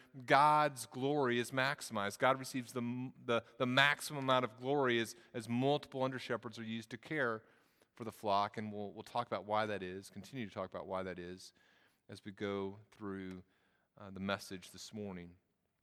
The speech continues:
As I mentioned last week, there's, there's kind of three goals that I have as we,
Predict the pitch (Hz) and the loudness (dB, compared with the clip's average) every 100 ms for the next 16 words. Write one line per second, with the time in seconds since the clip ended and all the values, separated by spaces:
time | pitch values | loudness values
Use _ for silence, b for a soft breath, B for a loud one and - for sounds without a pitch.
0 | _ _ _ - 127 151 185 160 147 160 | _ _ _ -10 -4 0 2 4 8 8
1 | 170 - 139 135 135 120 - 131 175 127 | 6 2 -2 0 -2 -2 -6 0 4 2
2 | - 160 170 147 131 135 135 123 - 120 | 0 0 0 4 4 4 4 0 0 0
3 | 110 117 117 113 104 101 113 104 | 0 2 2 2 0 -6 -8 -8